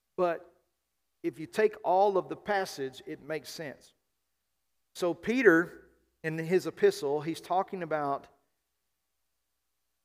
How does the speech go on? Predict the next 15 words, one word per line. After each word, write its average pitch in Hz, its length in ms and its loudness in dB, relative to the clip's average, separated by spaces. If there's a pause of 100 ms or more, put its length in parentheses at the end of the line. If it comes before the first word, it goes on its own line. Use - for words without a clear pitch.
(240)
suffering 175 720 -2
in 165 120 -6
regards 160 500 2
to 156 80 -10
being 151 200 -8
persecuted. 143 720 -8 (880)
And 160 200 -2
Jesus 175 560 -2
was 175 180 0
indeed 170 680 2
the 156 160 0 (340)
poster 202 340 4
child 147 440 0
of 131 120 -8
persecution. - 680 -8